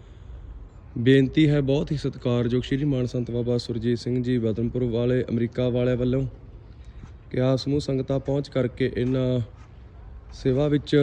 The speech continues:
ਯੋਗਦਾਨ ਪਾ ਕਰਕੇ ਸਤਿਗੁਰੂ ਮਹਾਰਾਜ ਜੀ ਦੀਆਂ, ਗੁਰੂ ਘਰ ਦੀਆਂ ਖੁਸ਼ੀਆਂ ਪ੍ਰਾਪਤ ਕਰੋ।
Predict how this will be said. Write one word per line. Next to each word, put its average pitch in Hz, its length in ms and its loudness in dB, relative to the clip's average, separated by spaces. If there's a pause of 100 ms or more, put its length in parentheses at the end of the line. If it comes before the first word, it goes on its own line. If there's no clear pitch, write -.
(120)
ਯੋਗਦਾਨ 135 420 4
ਪਾ 127 240 2
ਕਰਕੇ 127 440 2
ਸਤਿਗੁਰੂ 135 500 0
ਮਹਾਰਾਜ 123 460 2
ਜੀ 123 80 -2
ਦੀਆਂ, 120 200 0
ਗੁਰੂ 120 180 -2
ਘਰ 123 180 -2
ਦੀਆਂ 117 180 0
ਖੁਸ਼ੀਆਂ 123 360 -2
ਪ੍ਰਾਪਤ 120 320 -4
ਕਰੋ। 135 340 2